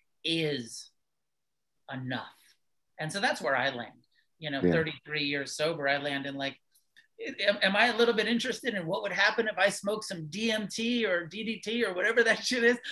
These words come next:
Speaker 1: I'm a little bit interested in that. Like, I, you know, but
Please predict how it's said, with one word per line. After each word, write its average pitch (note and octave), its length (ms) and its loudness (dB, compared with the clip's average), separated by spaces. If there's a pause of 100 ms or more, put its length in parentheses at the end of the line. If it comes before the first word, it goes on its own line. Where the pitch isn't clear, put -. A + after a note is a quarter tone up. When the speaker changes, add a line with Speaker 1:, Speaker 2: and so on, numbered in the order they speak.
(120)
Speaker 1:
I'm C#4+ 100 4
a - 60 4
little C#4+ 280 6
bit C#4+ 160 2
interested D#4+ 540 2
in F3 160 0
that. C3 240 4
Like, D#3 160 4
I, D#3 120 6 (360)
you G3 80 2
know, A#3 140 4 (260)
but G#3+ 280 2